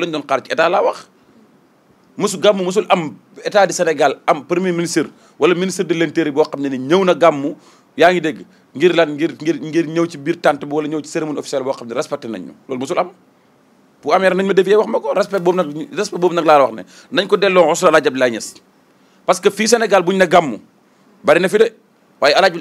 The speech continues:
El Hadj Abdoulaye Niass moo njëkk a gàmm fii Sénégal. Topp leen taarix, El Hadj Abdoulaye Niass moo njëkk a gàmm fii Sénégal. Ba mu ko defee ba pare nag wax ne mooy jàmm ji.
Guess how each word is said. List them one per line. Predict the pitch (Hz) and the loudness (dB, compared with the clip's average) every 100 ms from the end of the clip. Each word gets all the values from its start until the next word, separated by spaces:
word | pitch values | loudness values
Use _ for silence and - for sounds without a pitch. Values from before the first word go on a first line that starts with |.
| - | 0
El | 175 | 2
Hadj | 196 | 2
Abdoulaye | 165 165 | 2 0
Niass | 139 | 0
moo | 156 | -4
njëkk | 156 180 | -4 -2
a | |
gàmm | 165 147 | 2 2
fii | 135 | 0
Sénégal. | 127 123 92 87 _ _ _ _ _ _ _ _ _ _ _ _ _ _ | -6 -6 -6 -12 _ _ _ _ _ _ _ _ _ _ _ _ _ _
Topp | 139 139 | -4 0
leen | 151 175 | 0 4
taarix, | 165 120 - - | 2 2 -6 -2
El | 147 | 2
Hadj | 165 | 2
Abdoulaye | 165 151 143 | 4 4 2
Niass | 123 | 0
moo | 127 156 | -4 -2
njëkk | 156 - | -2 0
a | 180 | 0
gàmm | 143 170 156 | 2 2 0
fii | 147 | -4
Sénégal. | 147 135 107 98 _ _ _ _ _ _ - | -2 0 -2 -6 _ _ _ _ _ _ -6
Ba | 156 | -2
mu | 180 | 2
ko | 185 | 2
defee | 185 | 2
ba | 175 | 4
pare | 180 180 | 4 4
nag | 208 | 4
wax | 175 165 | 2 2
ne | |
mooy | 170 170 151 | 0 0 2
jàmm | 160 160 143 | 2 2 -4
ji. | 110 - | -8 -16